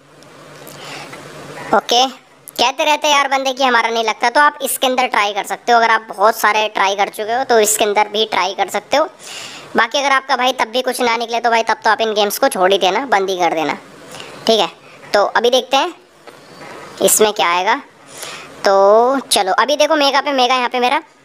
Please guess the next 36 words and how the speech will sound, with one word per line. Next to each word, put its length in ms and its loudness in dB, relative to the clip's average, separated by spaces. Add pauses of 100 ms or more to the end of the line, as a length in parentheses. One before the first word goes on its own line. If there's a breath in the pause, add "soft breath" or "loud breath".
(380)
जल्दी 380 0
जल्दी 200 0
निकल 220 -2
रहा 180 -4
है, 160 -6 (380)
ऐसा 240 -2
नहीं 120 0
है 40 0
कि 80 0
भाई 160 0
घंटों 300 0
हो 60 2
रहे 120 0
हैं 320 -6
लेकिन 320 0
निकल 220 0
रहा 140 -6
है। 140 -8 (720)
काफ़ी 260 0
के 60 -2
अंदर 200 0
तो 100 -2
भाई 160 0
मैं 120 -2
घंटों 280 0
घंटों 260 2
spin 240 0
करता 260 -2
रह 120 0
जाता 240 0
था 180 -4
लेकिन 280 2
कुछ 220 0
नहीं 100 2
निकलता 380 -2
था। 120 -10